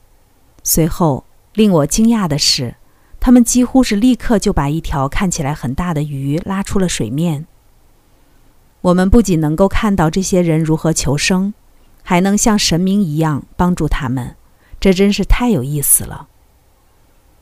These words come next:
我解除了自己的立场，打算去研究一下其余屏幕接收的不同图像。就在我刚要从座位上起身时，我在没有听到一丝声响的情况下收到一个命令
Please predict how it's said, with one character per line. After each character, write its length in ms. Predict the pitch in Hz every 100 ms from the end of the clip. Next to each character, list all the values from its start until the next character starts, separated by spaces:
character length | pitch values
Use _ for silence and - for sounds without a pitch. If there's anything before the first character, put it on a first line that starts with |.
| _
我 120 | 175 180
解 160 | 165
除 180 | 147 160
了 100 | 170
自 180 | - 175
己 80 | 147
的 120 | 147
立 180 | 202 185
场， 360 | - - 143 - _ _ _ _ - -
打 160 | 165
算 240 | - 214 208
去 160 | -
研 220 | 175 156
究 160 | 180 240
一 100 | 208
下 260 | 190 196 180
其 280 | - 185
余 100 | 208
屏 240 | 233 - 156
幕 220 | 190 196
接 180 | - 214
收 200 | 233 214
的 80 | 170
不 100 | -
同 220 | 151 165
图 180 | - 156
像。 340 | - 185 151 _ _ _ _ _ _ _ _ _ _ -
就 120 | 202
在 160 | 190 175
我 100 | 147
刚 200 | 196 226
要 120 | 208
从 180 | - 175
座 140 | 202
位 120 | 196
上 200 | 190 185
起 180 | - -
身 260 | - 226 233
时， 400 | - 123 123 156 _ _ _ _ _ -
我 120 | 190
在 140 | 214
没 140 | 214 247
有 120 | 240
听 200 | - 240
到 140 | 220
一 140 | 208 214
丝 180 | -
声 240 | 247 269 269
响 180 | - 127
的 100 | 143
情 220 | - 143
况 220 | - 165
下 240 | - 147
收 200 | 151 226
到 140 | 220 185
一 100 | 170
个 100 | 208
命 240 | 240 196
令 220 | 151 120